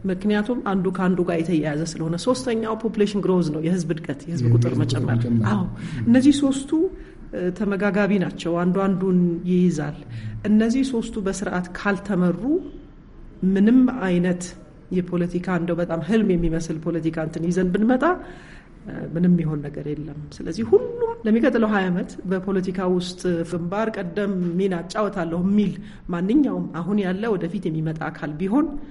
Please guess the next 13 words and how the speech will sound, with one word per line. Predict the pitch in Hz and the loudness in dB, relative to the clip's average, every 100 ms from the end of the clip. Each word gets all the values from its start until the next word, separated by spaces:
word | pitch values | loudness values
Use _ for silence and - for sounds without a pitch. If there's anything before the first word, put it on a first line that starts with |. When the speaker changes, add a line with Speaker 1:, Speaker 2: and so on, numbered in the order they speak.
| - - - | -16 -18 -2
Speaker 1:
እነዚህ | 208 220 269 | 2 4 4
ሶስቱን | 254 254 254 | 2 0 0
ነገሮች | 208 196 202 220 226 | 0 2 0 -2 -2
ላይ | 233 302 359 190 | -2 -2 -4 -2
ነው | 202 202 | 0 2
የምንመዝነው። | 202 185 190 147 170 151 - - - - - | 0 2 0 0 -4 -4 -8 -14 -18 -20 -10
እነዚህ | 170 185 | -6 -6
ሶስቱ | 190 185 190 | -4 -6 -4
ነገሮች | 180 175 175 | -4 -4 -6
ላይ | 240 330 - - - | -6 -6 -6 -14 -4
ምን | 208 233 | 8 8
እቅድ | 208 - - | 8 4 -4
አለው? | 131 135 | -8 -10